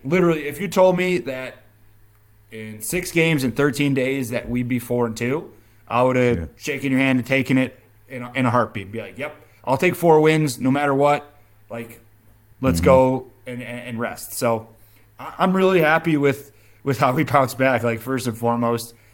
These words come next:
Speaker 1: and then, you know, how we dealt through this difficult stretch, uh, is a testament not only to the players, but the staff, the training staff, you know, everybody involved in the program,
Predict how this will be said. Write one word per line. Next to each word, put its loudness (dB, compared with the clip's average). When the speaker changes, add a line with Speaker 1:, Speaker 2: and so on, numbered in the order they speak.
Speaker 1:
and -2
then, -4
you -14
know, -8
how 0
we 0
dealt 0
through -2
this -6
difficult -6
stretch, -2
uh, -14
is -6
a 0
testament -2
not 2
only 0
to -6
the -2
players, -4
but -18
the -20
staff, -2
the -18
training 0
staff, -4
you -18
know, -16
everybody 2
involved -2
in -8
the -12
program, -4